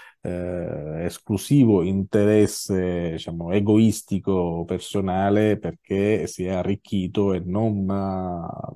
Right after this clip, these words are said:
non ha voluto né ha, ehm, accolto le richieste e gli inviti di, che qualcuno gli ha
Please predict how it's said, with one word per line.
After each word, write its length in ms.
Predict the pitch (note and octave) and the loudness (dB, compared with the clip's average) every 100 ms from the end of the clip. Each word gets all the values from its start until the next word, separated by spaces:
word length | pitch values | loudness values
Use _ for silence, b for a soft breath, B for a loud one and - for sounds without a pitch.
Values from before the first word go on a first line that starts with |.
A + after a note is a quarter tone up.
| - | -12
non 160 | F#2 | -6
ha 60 | G2 | -6
voluto 800 | F2+ F2+ B2 B2 B2+ G2 F#2 F#2 | -2 4 6 4 2 0 0 -2
né 400 | F2 G2+ G#2+ F2 | -4 -2 -2 -2
ha, 420 | F#2 G2 F2+ E2+ E2 E2 | -2 -2 -4 -4 -6 -8
ehm, 320 | E2+ E2 D3+ B2+ | -10 -10 -12 -8
accolto 1000 | F#2 - - A2+ A#2+ A2+ - G2+ F#2 F2+ B B B | -8 -6 2 6 6 4 2 0 0 -4 B B B
le 140 | - G2 | -2 0
richieste 480 | F#2 G#2 A2 A2 F#2+ | 0 2 2 2 -4
e 40 | |
gli 120 | F2+ | -2
inviti 520 | G2 F#2+ G#2+ A2+ A2 G2 | -4 -2 0 0 0 0
di, 180 | F#2 | -2
che 180 | - F#2+ | -4 -6
qualcuno 480 | - F#2 - A#2+ G2 | -4 -6 -2 -2 0
gli 140 | F#2 | 0
ha 240 | G2+ G2+ | 2 2